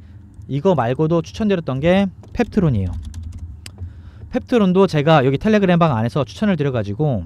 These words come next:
제가 이렇게 설명을 드렸거든요. 저는 여기서 추천 안 드렸어요. 전 여기서 추천드렸어요. 여기서는 매물대를 소화하는 가자-, 작업으로 가야 되기 때문에 이게 쌍봉 패턴으로 가져가면서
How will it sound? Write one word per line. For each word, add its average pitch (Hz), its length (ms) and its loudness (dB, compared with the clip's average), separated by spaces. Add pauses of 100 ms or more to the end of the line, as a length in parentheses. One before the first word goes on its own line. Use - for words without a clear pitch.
(140)
제가 143 180 -2
이렇게 160 260 0
설명을 160 280 0
드렸거든요. 98 520 -8 (680)
저는 208 240 10
여기서 208 380 8
추천 - 280 2
안 156 100 6
드렸어요. 131 420 2 (260)
전 185 200 6
여기서 185 320 6
추천드렸어요. 156 560 2 (1300)
여기서는 196 500 8
매물대를 214 500 8
소화하는 247 540 6
가자-, 160 400 2
작업으로 208 440 4
가야 156 280 4
되기 160 160 2
때문에 151 360 2 (260)
이게 165 320 8
쌍봉 254 440 6
패턴으로 220 460 6
가져가면서 151 580 4